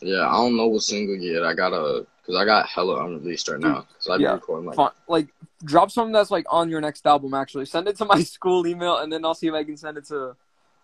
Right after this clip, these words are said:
Speaker 2: to my regular email.
Speaker 1: Like, one from the album I'm finna drop?
Speaker 2: Like, mo-, the one from, from school, like, you know, fuck. I'll send it to you afterwards,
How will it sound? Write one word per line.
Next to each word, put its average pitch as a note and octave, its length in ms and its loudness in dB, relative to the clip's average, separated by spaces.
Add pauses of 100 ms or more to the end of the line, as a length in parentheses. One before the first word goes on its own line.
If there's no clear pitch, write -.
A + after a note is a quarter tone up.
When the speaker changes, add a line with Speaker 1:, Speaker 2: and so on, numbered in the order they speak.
(240)
Speaker 2:
to D#3 100 2
my C#3+ 400 4
regular C#3 640 0 (540)
email. C#3+ 400 -6 (1900)
Speaker 1:
Like, F2 300 0
one F2+ 180 -6
from F#2+ 200 -10
the E2 40 -6
album F#2 240 -4
I'm E2+ 80 -6
finna F2 260 -8
drop? F#2 360 0 (320)
Speaker 2:
Like, D3+ 180 4
mo-, D#3 160 2
the D#3+ 120 -2
one E3 180 4
from, F3 200 -4 (120)
from D3 160 -8
school, D3 220 0
like, C3+ 180 2
you C#3 80 -2
know, C3+ 200 -4 (960)
fuck. - 280 -8 (840)
I'll D3+ 120 2
send F#3+ 200 -4
it F3+ 80 -6
to F3+ 60 -8
you D#3+ 100 4
afterwards, C#3+ 480 0